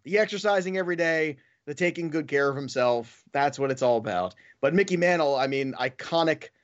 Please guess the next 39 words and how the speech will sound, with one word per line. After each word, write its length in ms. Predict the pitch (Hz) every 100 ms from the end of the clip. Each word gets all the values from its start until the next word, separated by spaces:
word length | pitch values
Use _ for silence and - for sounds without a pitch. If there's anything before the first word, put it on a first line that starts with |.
| _ _ _
baseball 540 | 120 156 156 - 165 156
New 120 | 143
York 260 | 139 127 131
figure, 340 | 156 151 135
and 80 | 123
to 60 |
think 200 | 120 139
that 60 | 120
you 60 | 117
could 140 | 113
pass 240 | 139 135
the 80 | 131
torch 260 | - 139 131
from 140 | 123
DiMaggio 600 | 110 120 139 135 131 127
in 80 | 120
center 220 | 127 127
field 380 | 120 127 127 117
to 80 | 113
Mickey 240 | 127 113
Mantle 360 | 117 139 131 120
in 80 | 110
center 220 | 110 90
field, 240 | 101 98
that 160 | 117 123
is, 280 | 117 107 - - - _ _
it's 100 | 147
an 60 | 202
incredible 500 | 143 - 170 170 147
thing 220 | 147 156
to 80 | 135
consider. 480 | 117 123 139 131
This 160 | 120 123
was 100 | 117
a 60 | 117
guy 260 | 123 120
that 120 | 117
was 200 | 85 120
just, 380 | - 127 120 -